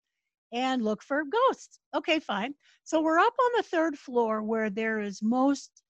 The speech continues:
uh, of the activity going on. And there was one room that was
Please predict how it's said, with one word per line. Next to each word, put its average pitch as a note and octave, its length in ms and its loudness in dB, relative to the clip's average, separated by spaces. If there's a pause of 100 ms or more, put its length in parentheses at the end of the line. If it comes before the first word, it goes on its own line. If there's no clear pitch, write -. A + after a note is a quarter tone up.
(420)
uh, G3 240 -6
of A#3+ 160 0
the A3+ 140 -4
activity F#3 800 -6 (120)
going E3+ 340 -8
on. D3 180 -20 (920)
And C#4 220 0
there D4+ 120 4
was D#4+ 220 2
one D#4 340 2
room C4+ 280 2
that C4 160 -2
was D4+ 200 0